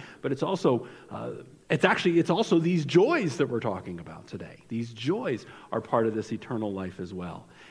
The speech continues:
And the way to access that, the way to get that, is to put our faith in Jesus, to accept that gift. We sang about grace before. That's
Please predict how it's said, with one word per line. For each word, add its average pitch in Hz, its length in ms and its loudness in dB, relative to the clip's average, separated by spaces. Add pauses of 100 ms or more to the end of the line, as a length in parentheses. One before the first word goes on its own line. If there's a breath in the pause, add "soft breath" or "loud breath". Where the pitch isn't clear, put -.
And 95 100 -8
the 90 80 -8
way 113 300 0
to 180 60 6
access 180 520 2
that, 90 280 -4
the 101 80 -10
way 147 180 -4
to 165 80 0
get 165 240 0
that, 104 300 -4 (400 loud breath)
is 110 400 -2
to 104 100 -6
put 127 300 -2
our 117 120 2
faith 107 340 0
in 104 100 -2
Jesus, 92 420 -8
to 90 120 -10
accept - 540 -6
that 98 280 -8
gift. - 400 -10
We - 80 -14
sang 117 180 -2
about 104 220 -2
grace 117 340 0
before. 87 400 -10
That's 101 320 -10